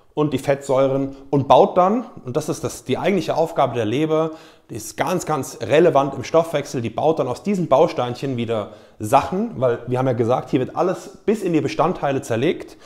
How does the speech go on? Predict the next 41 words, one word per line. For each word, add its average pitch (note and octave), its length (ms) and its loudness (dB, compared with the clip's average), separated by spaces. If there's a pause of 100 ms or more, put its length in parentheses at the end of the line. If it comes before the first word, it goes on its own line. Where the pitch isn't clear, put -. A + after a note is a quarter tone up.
(240)
und D#3+ 180 4
hier, G3 380 6
die C#3+ 140 -2
Leber, F3 300 4
baut's C#3 340 2
halt C#3 140 0
wieder C#3+ 220 2
auf. B2 280 -2
Und A#2 160 -10
zwar G#2 240 -2
das, D#3 380 2 (340)
was - 240 -6
wir A#2+ 80 -2
dann A2 220 -4
tatsächlich - 560 -2
brauchen, A2+ 340 -8
was - 120 -16
der G#2 140 -6
Hund D#3 320 -4 (340)
oder A#2 180 0
die A2 80 -8
Katze B2+ 400 -4
tatsächlich A#2 560 -6
braucht. - 420 -12 (1160)
Das D3 260 8
passiert D3 320 2
in D#3+ 80 -2
der D#3 100 4
Leber. G#2 380 0 (600)
Proteinstoffwechsel C3+ 920 0
zum A2+ 140 -12
Beispiel. G2+ 420 -10 (340)
Also A2+ 280 0
diese G#2+ 320 -2
Aminosäuren C3 560 2
werden B2 160 -2
zusammengebaut, C#3 1040 2
Albumine D#3 540 2
werden C3+ 240 0
dann C3 180 -4
gemacht B2+ 460 -6